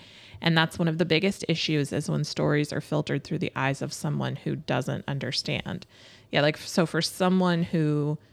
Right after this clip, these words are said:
doesn't live this life, for someone who isn't involved in this,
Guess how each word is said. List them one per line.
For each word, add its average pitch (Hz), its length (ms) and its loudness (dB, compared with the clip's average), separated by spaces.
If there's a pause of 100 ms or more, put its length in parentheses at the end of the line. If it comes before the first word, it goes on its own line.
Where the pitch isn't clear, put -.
(300)
doesn't 160 380 2
live 170 640 4
this 151 420 2
life, 156 800 2 (600)
for - 200 2
someone 180 340 2
who 180 200 2
isn't 170 340 2
involved 156 480 0
in 156 140 0
this, 143 520 -4